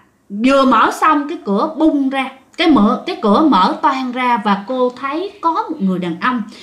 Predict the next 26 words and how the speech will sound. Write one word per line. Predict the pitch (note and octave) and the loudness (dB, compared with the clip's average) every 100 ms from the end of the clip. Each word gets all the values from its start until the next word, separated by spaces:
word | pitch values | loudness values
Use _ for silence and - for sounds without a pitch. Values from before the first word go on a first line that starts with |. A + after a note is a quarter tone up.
| - - - | -20 -14 -2
Cái | A4+ | 2
người | C#4+ | 4
đàn | B3 A#3 | 2 2
ông | D4+ D#4 D4 | 2 4 4
này | A#3 A3 G#3 | 2 2 4
mặc | G#3 A3 G#3 - | 4 2 -2 -2
một | G#3+ G#3 G3+ | -2 0 0
bộ | G3 F#3 A3 | 0 0 0
đồ | G#3+ G3 | 0 0
lính, | G3 B3 G#4+ - - | 2 0 -2 -8 -2
đội | G#3 F#3 G3+ | 0 2 0
cái | E4+ | -2
nón | E4+ F4 G#4 | -4 -4 -6
sắt | - C5 C#5+ - | -4 -4 -4 -8
mà | B3+ G#3+ G3+ | -4 -2 -4
của | F#3+ F#3+ | -4 -4
mấy | D#4+ F#4+ | -4 0
người | C#4+ | 2
lính | G#3 B3+ G#4+ | 2 0 -2
hồi | E4+ | -2
xưa | G#3 C4+ | -2 -2
hay | C4 C4+ B3 | -2 -4 -2
đội | F#3 F3 | -2 -2
đó | A#3 D4 | -4 -6
các | F4+ | -6
bạn. | A3+ F3+ | -4 -4